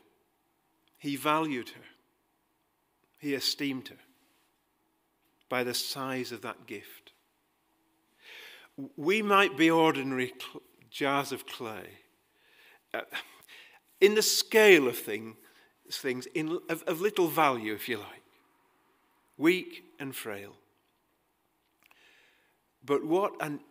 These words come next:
infinite treasure we have within us as children of God.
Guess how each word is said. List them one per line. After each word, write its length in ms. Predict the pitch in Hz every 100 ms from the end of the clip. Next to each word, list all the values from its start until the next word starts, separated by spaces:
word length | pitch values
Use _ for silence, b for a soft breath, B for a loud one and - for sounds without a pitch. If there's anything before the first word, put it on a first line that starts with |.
| -
infinite 680 | 165 175 160 160 151 147
treasure 560 | - - 139 120 95 90 - _ _ _ _ _ _
we 140 | 135 127 113
have 180 | 127 110
within 320 | 113 107 104
us 220 | 110 - - - _ _ _ _ _ _ _ _ _ _ _ _ -
as 180 | 120 -
children 440 | - 123 113 113
of 120 | 107
God. 120 | -